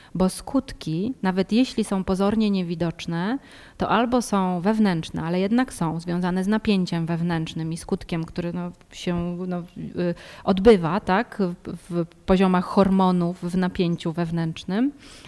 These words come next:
Natomiast tam może się ten skutek ujawnić za jakiś czas, jeśli nie w danym momencie. Nie da się oszukać naszej psychiki,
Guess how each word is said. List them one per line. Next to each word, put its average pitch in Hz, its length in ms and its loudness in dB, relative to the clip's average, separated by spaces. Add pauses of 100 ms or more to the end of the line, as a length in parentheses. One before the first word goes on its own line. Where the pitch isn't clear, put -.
(100)
Natomiast 202 560 0
tam 202 300 0
może 190 240 2
się 196 100 -2
ten 202 120 0
skutek 196 320 -4
ujawnić 185 460 0
za 190 520 0
jakiś 180 360 -6
czas, - 480 -2
jeśli 170 300 -6
nie 170 140 -4
w 170 40 -8
danym 170 300 -2
momencie. 160 560 -6 (640)
Nie 262 120 4
da 277 140 2
się 220 160 -2
oszukać 208 520 0
naszej 185 280 0
psychiki, 180 800 -4